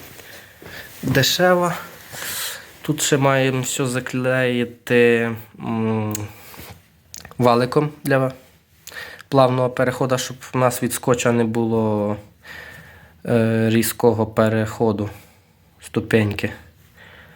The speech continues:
Бо ми тоді його дуже проблематично будемо спилювати.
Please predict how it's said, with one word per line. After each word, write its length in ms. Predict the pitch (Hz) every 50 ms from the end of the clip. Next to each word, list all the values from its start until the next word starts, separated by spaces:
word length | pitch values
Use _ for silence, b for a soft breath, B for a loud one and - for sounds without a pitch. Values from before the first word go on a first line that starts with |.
| B B B B B B B B
Бо 120 | - 120 113
ми 160 | 113 117 123
тоді 300 | - 127 113 117 117 113
його 400 | 120 123 123 123 123 120 - - 117
дуже 380 | 110 113 120 123 123 123 123
проблематично 840 | 123 - 120 117 113 113 113 113 110 110 - 120 120 - - 113 107
будемо 260 | 104 104 110 110 107
спилювати. 680 | - - - 107 101 101 98 101 101 101 90 -